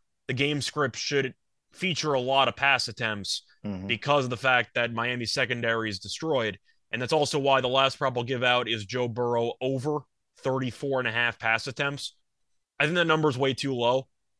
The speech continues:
Speaker 1: To go through the numbers this season, Pittsburgh in week one, yes, it went to overtime, but he attempted fifty-three passes. Week two against Dallas, he attempted thirty-six.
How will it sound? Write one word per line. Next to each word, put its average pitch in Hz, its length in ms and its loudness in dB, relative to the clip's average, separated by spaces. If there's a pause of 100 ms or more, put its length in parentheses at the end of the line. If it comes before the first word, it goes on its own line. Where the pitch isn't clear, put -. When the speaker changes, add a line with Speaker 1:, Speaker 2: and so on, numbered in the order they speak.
Speaker 1:
To 139 40 -4
go 156 160 4
through 170 120 0
the 156 100 0
numbers 156 280 2
this 143 200 -2
season, 143 400 -4
Pittsburgh 175 420 -4
in 147 140 -2
week 147 180 0
one, 135 300 -2
yes, 139 260 0
it 151 40 -2
went 143 180 -2
to 135 80 0
overtime, 127 560 0
but 120 100 -2
he 117 80 2
attempted 127 400 -6
fifty-three 113 480 -8
passes. 101 480 -2 (480)
Week 135 240 -2
two 160 200 2
against 156 260 0
Dallas, 139 340 4
he 131 80 -4
attempted 127 380 -4
thirty-six. 127 760 -2